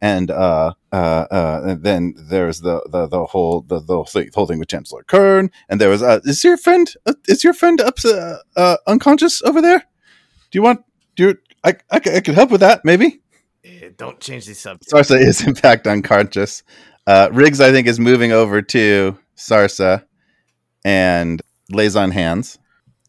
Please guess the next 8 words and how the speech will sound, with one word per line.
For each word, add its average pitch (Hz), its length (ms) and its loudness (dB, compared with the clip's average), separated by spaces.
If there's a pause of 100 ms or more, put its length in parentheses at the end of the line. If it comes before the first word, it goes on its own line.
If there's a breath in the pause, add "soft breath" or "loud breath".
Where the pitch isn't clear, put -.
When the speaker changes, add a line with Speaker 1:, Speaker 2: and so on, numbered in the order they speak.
(140)
Speaker 1:
So 90 280 -2
that 101 140 0
will 98 140 -4
bring 92 220 -4
Sarsa 87 500 -4
back 87 320 -4
into 80 640 -6 (280)
consciousness. - 1040 -12